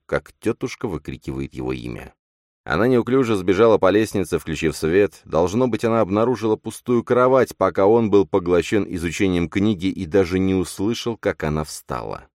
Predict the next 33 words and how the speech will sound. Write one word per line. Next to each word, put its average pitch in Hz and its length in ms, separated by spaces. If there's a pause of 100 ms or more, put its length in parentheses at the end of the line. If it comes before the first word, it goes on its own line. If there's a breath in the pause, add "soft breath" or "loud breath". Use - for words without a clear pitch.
(420)
Когда 71 360
она 92 120
тяжело 87 340
ввалилась 78 460
в - 60
комнату, 92 560
лихорадочно 82 680
нашаривая 80 480
выключатель, 78 720
он 143 140
вскочил 90 420
на 73 180
ноги. 60 320 (540)
«Тётя, 196 300
я 165 120
не 190 120
мог 202 160
заснуть, 190 440
я 180 120
всего 214 220
лишь 202 180
хотел». 196 420 (380)
Он 71 160
не 71 100
знал, 76 300
что - 180
ещё 69 200
сказать, 87 360
впрочем, 151 460
она, 107 160
видимо, 90 340
не 76 160
слушала. 55 720